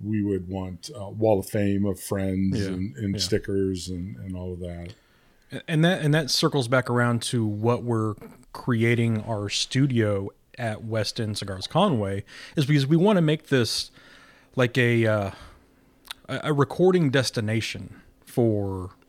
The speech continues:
Speaker 2: people to come and join, and join us. You know,
Speaker 1: Yep.
Speaker 2: we have a lot of, a lot of, uh, you know, manufacturers and blenders and creators come to, come to our shop all the time for events or for whatever. You know, we have,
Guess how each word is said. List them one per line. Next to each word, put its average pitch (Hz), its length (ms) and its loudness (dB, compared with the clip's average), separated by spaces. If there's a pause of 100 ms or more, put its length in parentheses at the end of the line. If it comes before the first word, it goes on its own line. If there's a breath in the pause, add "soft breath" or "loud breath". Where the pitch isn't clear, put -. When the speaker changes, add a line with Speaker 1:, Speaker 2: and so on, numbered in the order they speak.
(160)
Speaker 2:
people 120 220 0
to 107 40 -2
come 110 260 0
and 101 120 -2
join, 101 560 -4 (320)
and 110 160 -2
join 101 220 -2
us. 95 100 -6
You 120 60 0
know, 113 220 2
Speaker 1:
Yep. 147 280 -2
Speaker 2:
we 147 120 8
have 151 160 6
a 135 60 4
lot 110 360 2
of, 110 340 -2 (540 soft breath)
a 123 80 0
lot 117 240 6
of, 110 280 0
uh, 104 260 0 (140)
you 131 80 -6
know, 104 240 -4
manufacturers 113 920 2
and 107 500 -4 (140)
blenders 117 560 2
and 107 120 -2
creators 117 540 2
come 123 300 2
to, 98 460 -4
come 127 120 2
to 117 80 2
our 101 240 2 (380)
shop 113 300 0
all 107 120 -2
the 110 80 -6
time 139 340 0
for 101 200 -6
events 110 500 0
or 98 100 -4
for 98 120 -12
whatever. 101 340 -2
You 95 80 -6
know, 101 100 -4
we 107 100 -2
have, 101 160 -2